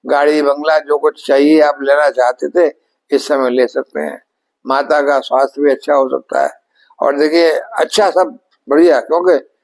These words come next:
दसवें भाव से चौथे भाव पर दृष्टि पड़ रही है और सात, आठ, नौ और छठे भाव पर दृष्टि पड़ेगी, तो जॉब में नया जॉब,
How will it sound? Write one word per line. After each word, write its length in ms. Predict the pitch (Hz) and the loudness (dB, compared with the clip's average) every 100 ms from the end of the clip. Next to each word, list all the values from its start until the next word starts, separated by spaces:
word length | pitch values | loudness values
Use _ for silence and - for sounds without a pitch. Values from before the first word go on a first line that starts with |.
| _ _ _ _ | _ _ _ _
दसवें 460 | 131 135 175 208 185 | -4 -4 0 0 2
भाव 300 | 165 170 156 | 2 0 2
से 160 | 180 170 160 - | 2 2 0 -2
चौथे 380 | 151 143 165 175 | 0 0 2 2
भाव 140 | 147 | 2
पर 120 | 143 | 0
दृष्टि 280 | 139 127 - | -6 -6 -6
पड़ 140 | 123 117 | -4 -4
रही 240 | 117 113 | -4 -6
है 120 | 110 - _ _ _ _ _ _ _ _ - | -8 -14 _ _ _ _ _ _ _ _ -4
और 420 | 135 135 135 127 - _ _ _ | -2 0 0 -2 -10 _ _ _
सात, 440 | - - 170 165 | -6 -2 -2 -2
आठ, 320 | - 147 135 131 | -2 -2 -2 -4
नौ 260 | 127 131 131 _ _ _ _ | -2 -2 -2 _ _ _ _
और 100 | - | -4
छठे 380 | 135 - 175 208 | -2 -4 0 2
भाव 160 | 202 190 | 2 2
पर 160 | 202 190 | 2 0
दृष्टि 220 | 180 202 | 0 0
पड़ेगी, 360 | 175 185 190 | 2 2 2
तो 300 | 185 196 190 156 | 0 2 2 2
जॉब 320 | 127 170 180 | 0 0 2
में 100 | 190 180 _ _ - | -2 -4 _ _ -10
नया 300 | 143 170 170 | 0 2 2
जॉब, 420 | 147 160 165 - | 2 2 2 -2